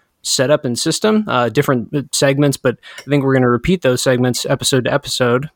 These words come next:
Uh, Amanda's got her outline here, and we're gonna get into it, into it in a second. And so expect a bit more consistency in the upcoming, uh, episodes of the pod. I feel like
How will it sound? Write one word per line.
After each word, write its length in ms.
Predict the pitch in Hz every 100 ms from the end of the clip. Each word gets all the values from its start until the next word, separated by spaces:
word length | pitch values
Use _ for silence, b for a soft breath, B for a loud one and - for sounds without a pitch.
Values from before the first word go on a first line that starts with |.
| -
Uh, 140 | 123 117
Amanda's 360 | 120 123 120 -
got 180 | 127
her 120 | - 131
outline 440 | 127 123 127 127
here, 240 | 135 139
and 100 | 139
we're 120 | 123 123
gonna 360 | 120 120 107 B B B -
get 120 | 135
into 200 | 135 135
it, 180 | 131 - _ -
into 260 | 143 135
it 100 | 139
in 180 | 127 135
a 80 | 120
second. 580 | - 170 185 120 143 - - b b b _ _ _ _ -
And 120 | 135
so 280 | 151 143 147
expect 340 | 147 - 185
a 40 | 180
bit 120 | 185
more 120 | 180
consistency 680 | - 175 240 214 160 117 113 -
in 80 | 135
the 100 | 131
upcoming, 560 | 131 - 139 135 131 - -
uh, 240 | 123 127 -
episodes 400 | 143 135 151 135
of 60 | 127
the 80 | 120
pod. 260 | 147 147
I 60 | 120
feel 180 | 135 127
like 320 | 123 110